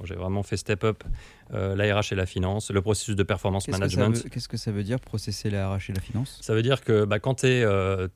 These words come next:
Speaker 1: t'aimes vraiment pas les process et que tu penses le chaos créatif, c'est bien, euh, bah, tes ressources humaines, c'est, bon, bah, si les gens font pas tous leurs évals, c'est pas très grave. Euh, l'enquête collaborateur, s'il y a qu'une personne sur deux qui répond, c'est pas très grave.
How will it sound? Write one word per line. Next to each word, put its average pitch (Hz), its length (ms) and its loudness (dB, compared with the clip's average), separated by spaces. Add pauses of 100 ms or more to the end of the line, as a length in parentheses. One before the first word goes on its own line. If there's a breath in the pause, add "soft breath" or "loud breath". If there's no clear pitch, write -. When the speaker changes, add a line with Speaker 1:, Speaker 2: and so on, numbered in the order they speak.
(380)
Speaker 1:
t'aimes 95 180 4
vraiment 110 280 4
pas 110 100 4
les 104 80 4
process 110 480 0
et - 20 -2
que - 60 -10
tu 95 100 -6
penses 107 220 -4
le 98 60 -2
chaos 101 220 -2 (140)
créatif, 98 380 -6
c'est - 160 -2
bien, 113 380 2
euh, 95 200 -2
bah, 92 160 -4
tes 95 140 -4
ressources 95 340 -2
humaines, 101 500 2
c'est, 101 420 2 (440 soft breath)
bon, 98 100 -4
bah, 92 120 -2
si 92 240 -4 (460)
les 95 140 -2
gens 101 140 0
font 95 140 -4
pas 95 100 -2
tous 98 180 -4
leurs 95 180 4
évals, 95 180 4
c'est 95 140 -4
pas 90 100 -6
très 95 160 -6
grave. 104 460 2
Euh, 92 220 -2
l'enquête 95 300 -2
collaborateur, 95 600 0
s'il - 120 -8
y 92 40 -4
a 90 60 -4
qu'une 95 180 -4
personne 95 260 -4
sur 98 140 -6
deux 95 100 -4
qui 95 100 -8
répond, 90 220 -4
c'est 98 160 -6
pas 85 100 -8
très - 160 -4
grave. 104 400 0